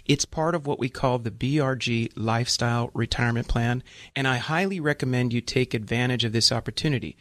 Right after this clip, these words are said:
because it doesn't cost you a nickel. All you need to do is give us a call and set a time to talk to one of our financial professionals who can help create this rock-solid lifestyle retirement plan.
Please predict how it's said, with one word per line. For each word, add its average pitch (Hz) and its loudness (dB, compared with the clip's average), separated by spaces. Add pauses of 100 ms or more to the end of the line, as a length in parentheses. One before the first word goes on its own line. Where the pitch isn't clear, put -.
(240)
because 139 2
it - -4
doesn't 131 0
cost - 0
you 117 2
a 113 2
nickel. 107 -2 (380)
All 151 2
you 190 0
need 175 0
to 156 2
do 123 0
is - -6
give 120 2
us - 2
a - -2
call 107 0 (540)
and 127 0
set 160 2
a 175 -2
time 120 0
to - -6
talk 123 2
to 127 -4
one 123 2
of 147 -4
our 143 0 (140)
financial 120 2
professionals 156 0 (180)
who 196 4
can 180 -2
help 165 -2
create 143 -2
this 131 0
rock-solid 117 0 (280)
lifestyle 117 0
retirement 113 0
plan. 104 0